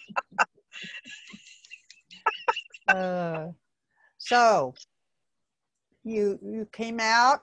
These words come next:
and dated women, and this was in Tucson, Arizona. So, so in, in your lesbian life, what, what do you think were the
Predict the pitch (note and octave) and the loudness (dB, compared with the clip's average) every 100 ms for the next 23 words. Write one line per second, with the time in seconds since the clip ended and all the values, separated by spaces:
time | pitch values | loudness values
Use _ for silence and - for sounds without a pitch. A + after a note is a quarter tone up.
0 | - G3+ G3+ G3 G3 G#3 - - F3 G3+ | -4 -4 -2 -2 -4 -6 -10 -6 2 4
1 | G#3+ G#3 G3 G3+ B3+ F#4+ A#4+ - G3+ F#3 | 4 0 -2 0 0 -2 -8 -6 -2 0
2 | F#3 F3 F3+ F3 F3 _ _ _ G#3+ G3 | 2 0 -4 -6 -8 _ _ _ -6 -4
3 | F#3 G#3+ F#3 G3+ F3 C4 G#3+ A3+ F#3+ F#3+ | -4 -6 -4 -4 -2 -4 0 2 2 2
4 | F#3 F3+ F#3 F3 F3 G#3 D4 - _ _ | 2 2 0 0 0 2 0 -2 _ _
5 | _ _ C#4 B3 A3+ _ - C4 A#3+ A#3 | _ _ 4 4 4 _ 0 4 4 4
6 | - _ _ _ - C4 B3 A#3+ B3 B3 | 0 _ _ _ -4 -2 -2 -4 0 0
7 | A3+ A#3 A#3+ B3+ D#4 - A#3 G3 F#3+ G3 | 0 0 2 2 0 -4 -4 -4 -2 2
8 | G3+ G#3 D#3+ - _ _ - F4+ - - | 4 4 0 -6 _ _ -2 0 0 -2
9 | D4+ C5 B4 E4 - C4 C#4+ B3+ G#3 | -2 0 0 -4 0 -2 -2 0 0